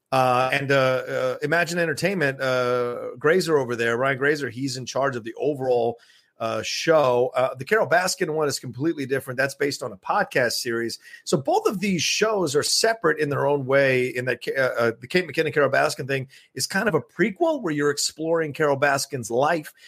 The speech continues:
And this Tiger King one is a little bit of a prequel too, because it's about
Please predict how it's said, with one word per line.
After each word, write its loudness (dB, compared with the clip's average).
And 0
this 0
Tiger -2
King 0
one 2
is -2
a -4
little 0
bit 4
of -2
a 0
prequel -4
too, -6
because -2
it's -12
about 0